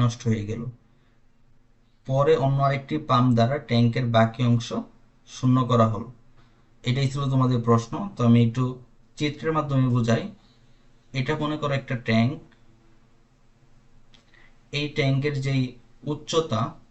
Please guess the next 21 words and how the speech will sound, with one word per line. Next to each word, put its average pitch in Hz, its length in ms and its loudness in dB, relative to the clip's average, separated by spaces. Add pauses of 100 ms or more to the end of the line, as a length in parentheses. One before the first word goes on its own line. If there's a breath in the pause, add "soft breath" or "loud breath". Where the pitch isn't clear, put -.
(260)
সেটা 131 280 -2
হলো 123 200 0 (500)
L - 100 0
equal 135 260 -4
to 135 120 -4
আমরা 135 200 0
লিখতে 135 200 -6
পারি 151 140 -6 (140)
বিশ 120 160 2 (100)
মিটার। - 280 -8 (1120 soft breath)
এটা 123 200 0
হলো 139 200 -2
এই 131 100 -2
ট্যাঙ্কের 123 380 0
উচ্চতা। 110 340 -8 (1120 soft breath)
আর 110 100 2 (240)
এখানে 143 220 0 (140)
ব্যাস 117 220 6 (120)
দেওয়া 135 220 4
আছে 139 140 -4 (100)
চার 135 160 2